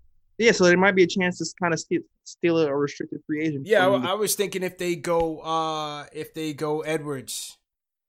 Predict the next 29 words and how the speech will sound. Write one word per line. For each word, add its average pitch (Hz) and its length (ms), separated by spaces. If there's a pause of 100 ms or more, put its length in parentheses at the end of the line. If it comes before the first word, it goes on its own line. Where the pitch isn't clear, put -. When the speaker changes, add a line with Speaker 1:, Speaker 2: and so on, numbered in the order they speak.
(200)
Speaker 2:
at, 135 240
at 135 220
one. 135 420 (580)
Speaker 1:
Right. 160 280 (100)
Speaker 2:
Does, 135 240
does, 131 320
does 120 300
Beasley 123 400
shake 127 360
out? 120 280
And, 117 260
and 117 160
again, 120 240
he's, 123 160
he's 127 200
gotta 123 180
clear 120 220
that 104 200
case. - 300
He's, 110 260 (240)
he's 165 140
a 202 40
little 196 140
occupied 127 540
with 98 80
J 101 180
L's - 220
at, 95 180
at, - 180